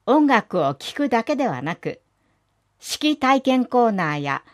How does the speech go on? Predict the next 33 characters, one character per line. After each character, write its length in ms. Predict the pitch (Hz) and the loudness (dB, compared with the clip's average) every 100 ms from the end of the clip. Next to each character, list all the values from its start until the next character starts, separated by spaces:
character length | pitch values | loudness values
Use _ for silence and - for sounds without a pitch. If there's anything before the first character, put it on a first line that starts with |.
| _ - | _ -6
合 180 | 160 202 | 2 2
唱 340 | 196 - 294 294 | 2 0 0 2
で 160 | 285 | 0
の 160 | 240 143 | 0 -2
共 420 | - 156 175 196 | -4 -2 0 2
演 320 | 175 156 139 _ _ | 0 -2 -6 _ _
な 200 | 180 190 | -4 0
ど、 220 | 165 147 - - _ - | 2 2 -2 -20 _ -2
子 160 | 208 | 2
ど 100 | 262 | 4
も 120 | 269 | 4
た 140 | 269 240 | 4 2
ち 120 | 214 | 2
が 120 | 185 | -2
楽 300 | 170 202 277 | -2 -2 -2
し 80 | 320 | -2
く 140 | - 226 | 0 0
学 300 | 202 247 254 | 2 2 2
べ 100 | 240 | 2
る 100 | 240 | 2
プ 120 | 226 | 2
ロ 180 | 233 240 | 0 2
グ 80 | |
ラ 160 | 247 226 | 2 2
ム 140 | 175 | 0
を 80 | 131 | -4
提 240 | - 156 151 | -2 -2 -2
供 260 | 165 151 | -2 -2
し 160 | 143 - | -4 -4
て 140 | 151 | -4
い 80 | 139 | -2
ま 160 | 135 185 | -4 -4
す。 260 | - - | -6 -14